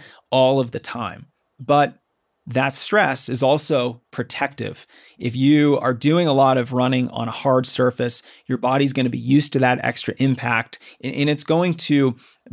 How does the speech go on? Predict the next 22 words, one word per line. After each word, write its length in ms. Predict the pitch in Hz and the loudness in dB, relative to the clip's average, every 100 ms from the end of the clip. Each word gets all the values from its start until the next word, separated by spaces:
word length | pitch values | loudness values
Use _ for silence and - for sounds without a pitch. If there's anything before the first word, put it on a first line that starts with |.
| 117 | 0
build 380 | 139 147 139 139 127 | 4 6 4 0 -4
extra 420 | 127 - - 120 | -4 -6 -4 -2
resilience 840 | 120 120 123 220 165 110 104 - - | 0 -2 2 2 2 -2 -4 -10 -10
to 100 | - | -10
handle 460 | 95 135 135 131 123 | -4 0 2 2 0
that 280 | 120 117 - | -2 -4 -4
impact. 580 | 117 117 - - - - - - - | -4 -4 -6 -10 -10 -18 -20 -20 0
Like 240 | 139 160 | 2 2
everything, 640 | 147 180 180 - 123 123 - | 2 2 2 2 -2 -4 -4
our 120 | 127 | -4
body 340 | 120 127 135 131 | 0 2 2 0
will 300 | 120 135 127 | 2 2 0
adapt. 540 | - 110 107 90 - - - - - | -4 -6 -6 -8 -14 -20 -20 -20 -10
And 140 | 123 | -6
so 180 | 123 135 | 0 0
if 120 | 127 | 2
you're 200 | 131 131 - | 0 -2 0
adding 360 | 131 151 147 | 2 2 0
a 100 | 123 | 0
little 420 | 127 139 175 190 | -2 2 4 4
bit 180 | 160 165 | 4 2
more 500 | 139 147 147 113 - | 2 2 2 2 -4